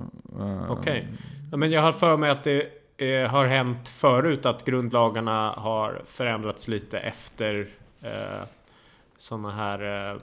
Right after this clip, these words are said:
Speaker 2: militära avsättningar helt enkelt. Att ju-, att juntan kickar ut en ledare och sen så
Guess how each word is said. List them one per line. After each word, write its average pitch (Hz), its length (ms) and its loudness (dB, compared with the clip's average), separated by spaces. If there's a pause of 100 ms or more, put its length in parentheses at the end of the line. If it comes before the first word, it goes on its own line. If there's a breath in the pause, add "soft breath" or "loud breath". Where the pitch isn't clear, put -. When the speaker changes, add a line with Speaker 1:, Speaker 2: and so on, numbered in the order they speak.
Speaker 2:
militära 110 560 -2
avsättningar 123 640 0
helt 107 220 -4
enkelt. 107 280 -8
Att 104 160 -10
ju-, 120 320 -2
att 107 160 -4
juntan 117 640 0 (420 soft breath)
kickar 123 280 4
ut 131 240 4
en 117 120 4
ledare 139 640 4
och 123 120 -2
sen 117 220 0
så 117 560 2